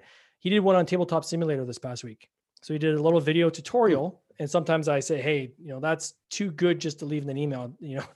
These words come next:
<laughs> Joe, can you please drop it in the Board Game Binge, uh, Facebook group?" But,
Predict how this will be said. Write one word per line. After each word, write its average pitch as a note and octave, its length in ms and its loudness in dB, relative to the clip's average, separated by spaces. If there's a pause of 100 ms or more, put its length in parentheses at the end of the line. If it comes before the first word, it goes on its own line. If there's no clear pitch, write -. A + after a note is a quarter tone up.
<laughs> - 180 -20
Joe, F3 200 6
can F3+ 100 -4
you D#3 80 -2
please F3+ 240 0
drop D#3 260 2
it E3 60 0
in D3+ 60 -6
the D3 60 -6
Board D#3 220 2
Game C#3+ 200 0
Binge, D3+ 420 0
uh, C3 160 0
Facebook D3 380 -4
group?" B2+ 240 -10 (720)
But, C#3+ 260 2